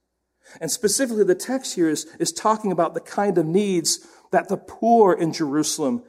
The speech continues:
might be facing. So we're, the emphasis here is on those who are poor.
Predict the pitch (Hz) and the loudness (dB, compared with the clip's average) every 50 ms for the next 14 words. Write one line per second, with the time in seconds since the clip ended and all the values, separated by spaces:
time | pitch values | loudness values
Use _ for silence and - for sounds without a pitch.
0 | _ _ _ - 139 139 143 139 143 135 131 120 - - 147 117 110 - - 110 | _ _ _ -6 -4 -2 -2 -2 -4 -6 -10 -10 -6 -6 -6 -6 -6 -8 -12 -18
1 | - - - 151 147 175 165 202 190 156 165 170 202 214 269 269 269 233 - - | -18 -14 -12 -6 -4 -4 -4 -4 -6 -6 -6 -4 -2 -2 -2 -2 -2 -6 -6 -6
2 | 185 - - 185 165 156 156 170 160 156 160 170 165 160 - - 165 151 147 143 | -10 -8 -6 -4 -4 -4 -4 -4 -4 -4 -2 -2 -2 -2 -4 -6 -6 -2 -2 -2
3 | 139 - - - 254 285 294 233 - - - | -4 -6 -10 -6 -4 -2 0 -2 -2 -4 -10